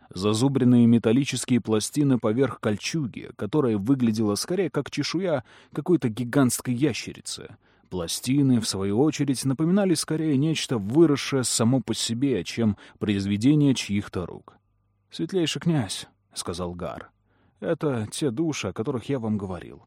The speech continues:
Он по очереди указал на обоих мужчин. "Карлос? А вот это полковник, он командир отряда". Князь Белбет молча смотрел на них, будто чего-то ожидая.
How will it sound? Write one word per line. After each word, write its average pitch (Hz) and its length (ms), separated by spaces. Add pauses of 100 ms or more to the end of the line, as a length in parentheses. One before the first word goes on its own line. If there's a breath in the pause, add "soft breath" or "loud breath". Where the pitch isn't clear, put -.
(460)
Он 104 220
по - 80
очереди 107 500
указал 98 480
на 101 140
обоих 92 360
мужчин. - 520 (600)
"Карлос? 101 720 (400 soft breath)
А 156 100
вот 180 140
это 175 500
полковник, 170 640
он 127 340
командир 175 420
отряда". 143 560 (800)
Князь 110 380
Белбет 107 500
молча 135 360
смотрел 113 400
на 98 100
них, 135 220
будто 143 360
чего-то 90 440
ожидая. 85 580